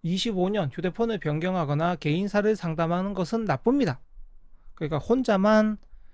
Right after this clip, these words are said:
어, 알고, 그러니까 혼자 개인사는 밖으로 드러내지 않는 것이 좋다는 의미입니다. 또 이십오 년은,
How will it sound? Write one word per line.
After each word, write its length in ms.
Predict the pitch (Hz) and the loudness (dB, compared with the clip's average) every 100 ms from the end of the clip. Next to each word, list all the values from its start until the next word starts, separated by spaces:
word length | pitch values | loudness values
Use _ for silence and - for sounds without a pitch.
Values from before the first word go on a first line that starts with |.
| - - - | -20 -20 -14
어, 580 | 160 143 139 135 165 190 - - - - | -6 -4 -4 -8 -12 -18 -20 -20 -20 -6
알고, 840 | 156 147 156 151 135 151 196 214 - | 0 0 0 2 0 0 -6 -12 -18
그러니까 280 | - 147 143 | -6 -6 -4
혼자 320 | 131 214 208 165 | -4 -2 -2 -2
개인사는 760 | 147 165 208 196 185 202 208 | -2 -2 0 0 0 -2 -4
밖으로 380 | 170 147 175 165 | -6 -6 -6 -6
드러내지 460 | - 170 165 147 143 | -6 -4 -4 -4 -2
않는 200 | 135 160 | -2 -2
것이 200 | 151 147 | -6 -6
좋다는 400 | 135 - 180 180 | -8 -6 -4 -2
의미입니다. 500 | 139 139 139 147 - - - - - - - - - - - | -2 -2 -4 -8 -14 -20 -20 -18 -18 -18 -18 -16 -16 -18 -4
또 260 | 196 226 226 | 2 2 2
이십오 500 | 156 175 247 185 180 | -4 -4 -2 0 0
년은, 460 | 185 202 180 120 | 0 -2 -4 -6